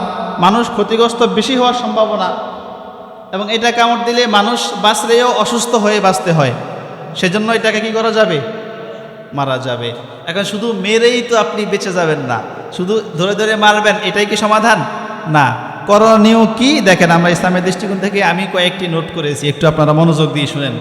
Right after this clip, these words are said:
সেটা হলো, সব বিপদ থেকে আমরা বাঁচবো যদি আল্লাহ চায়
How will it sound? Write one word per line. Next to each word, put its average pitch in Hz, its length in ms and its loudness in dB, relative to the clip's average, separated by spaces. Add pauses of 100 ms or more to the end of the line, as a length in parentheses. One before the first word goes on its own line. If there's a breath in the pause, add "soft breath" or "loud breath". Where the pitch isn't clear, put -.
(120)
সেটা 170 180 -4
হলো, 240 420 0 (1120)
সব 277 420 8
বিপদ 262 300 2
থেকে 262 200 2
আমরা 226 220 6
বাঁচবো 240 480 4
যদি 214 240 2
আল্লাহ 165 380 2
চায় 120 180 -2